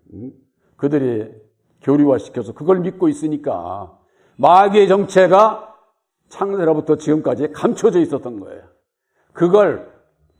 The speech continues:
예수님께서 오셔서 십자가상에 죽어주심으로 말미암아 예수를 죽인 자가 드러나-, 드러났잖아요. 그래서 예수님께서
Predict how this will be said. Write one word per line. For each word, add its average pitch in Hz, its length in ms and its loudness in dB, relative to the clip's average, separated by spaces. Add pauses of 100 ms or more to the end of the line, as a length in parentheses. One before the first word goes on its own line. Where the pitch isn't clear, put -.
(120)
예수님께서 143 880 0
오셔서 113 360 -6
십자가상에 147 680 -6
죽어주심으로 170 760 -2
말미암아 139 800 0 (180)
예수를 196 540 4
죽인 214 320 -2
자가 190 220 4
드러나-, 151 680 0
드러났잖아요. 135 1000 -2 (960)
그래서 120 320 -4
예수님께서 120 880 -4